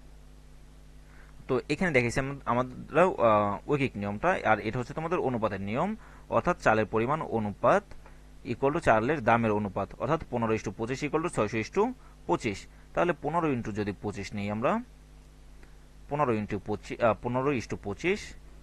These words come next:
এই যেভাবে পনেরো is to পঁচিশ আর divided by ছয়শো is to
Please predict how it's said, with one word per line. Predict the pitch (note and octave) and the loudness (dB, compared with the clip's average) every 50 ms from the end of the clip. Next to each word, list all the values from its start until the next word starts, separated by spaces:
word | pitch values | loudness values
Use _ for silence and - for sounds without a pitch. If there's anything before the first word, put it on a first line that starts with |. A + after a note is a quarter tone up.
| - - - - - - - - - - | -20 -20 -20 -20 -20 -20 -20 -20 -16 -10
এই | - A2+ | -6 -4
যেভাবে | G#2 G2 G#2 G2 G2+ G#2 B2 D#3+ E3+ - - - | -4 -2 -2 -2 -2 -2 -2 -2 -2 -4 -8 -8
পনেরো | A#2 A2+ G#2+ G#2 G#2+ G#2 G2 A2 A#2 C#3+ E3+ E3+ - - | -6 -4 -2 0 0 0 0 0 0 -2 -2 -4 -6 -8
is | G#2 G2+ - - - - | -10 -10 -10 -10 -10 -10
to | G2+ F2+ - - | -10 -10 -8 -6
পঁচিশ | G2+ G#2 G2 - - D#3+ F#3 G#3+ - - - - - - - - - - - - - | -6 -6 -6 -4 -2 -2 -2 -2 -2 -6 -14 -18 -20 -20 -20 -20 -20 -20 -20 -10 -6
আর | A2+ G#2 | -4 -4
divided | F#2 G#2+ G#2 G#2 G#2 A#2+ B2+ C#3 | -2 -2 -2 -2 -2 -4 -4 -2
by | F3 F#3+ | -2 -2
ছয়শো | F#3 - C3+ G2 F#2+ - A2+ | -2 -2 -4 -4 -4 -4 -4
is | G#2 G#2 - - - | -6 -6 -6 -4 -2
to | F#3+ G#3+ C4 | -2 -2 -2